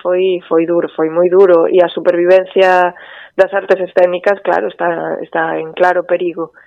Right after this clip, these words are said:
E precisamos, claro, que as, que as administracións nos apoyen, porque senón, pois, pois imos, imos ter que pechar, non? Ah, e creo que a arte, eh, máis nestes tempos,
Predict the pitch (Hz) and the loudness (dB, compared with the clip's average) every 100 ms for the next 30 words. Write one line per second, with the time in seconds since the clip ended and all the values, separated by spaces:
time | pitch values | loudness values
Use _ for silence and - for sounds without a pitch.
0 | - - - 185 190 180 175 170 170 180 | -20 -20 -6 -4 -2 -2 -2 -6 -6 -2
1 | 185 175 175 170 - - 175 165 170 - | 0 2 0 -6 -12 -8 -4 -4 -6 -16
2 | _ _ - - 185 180 175 180 - 175 | _ _ -20 -4 -4 -4 -4 -2 2 0
3 | 180 180 180 180 196 190 208 214 214 190 | 2 0 0 2 2 4 0 0 -2 0
4 | 170 175 170 170 180 - 175 170 - _ | -4 -4 -6 -6 -10 -10 -10 -12 -18 _
5 | 214 - 147 147 - - - _ _ _ | -14 -14 -18 -18 -20 -20 -20 _ _ _
6 | - 202 190 214 185 180 180 175 247 202 | -6 -2 0 0 0 0 0 2 2 2
7 | 170 214 226 185 185 180 180 185 180 185 | 0 0 0 0 0 0 -2 -6 -2 0
8 | 185 185 180 175 180 196 196 190 190 - | 0 0 -2 0 0 0 0 0 0 -4
9 | 185 170 165 160 - - 165 196 214 202 | -6 -4 -4 -6 -10 -14 -4 -2 -2 -6
10 | - 220 208 254 247 247 | -10 -12 -2 -2 -2 -6